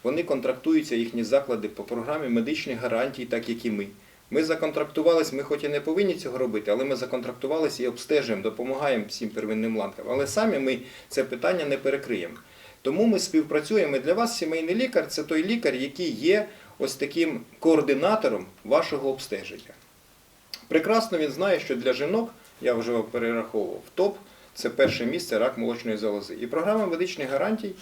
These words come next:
дозволяє з сорока років любій жінці без скарг на якісь проблеми грудної залози взяти електронне направлення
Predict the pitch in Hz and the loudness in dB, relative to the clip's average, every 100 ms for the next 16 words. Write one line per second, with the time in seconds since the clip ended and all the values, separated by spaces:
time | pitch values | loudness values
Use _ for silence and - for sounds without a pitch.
0 | - - - - - 127 143 156 170 170 | -20 -20 -20 -20 -8 0 2 4 6 6
1 | 127 - 156 165 160 170 160 208 - - | 4 0 2 2 4 4 4 2 -4 -12
2 | - - _ _ _ _ 120 139 147 170 | -18 -20 _ _ _ _ -6 -4 -2 -2
3 | 107 127 180 233 - - - 113 135 151 | -2 -4 -2 -2 -4 -10 -14 0 4 4
4 | - - - 123 - - - - - - | 4 -6 4 4 4 -2 -16 -16 -16 -16
5 | 110 113 117 117 113 - 113 117 110 95 | -6 -2 -2 -2 -8 -2 0 2 0 0
6 | 120 107 107 101 110 117 120 226 226 - | -4 0 0 0 0 -2 0 0 -2 -8
7 | 113 175 170 139 135 135 147 135 131 120 | 4 6 6 6 2 0 -2 0 0 2
8 | 208 233 170 | 2 4 2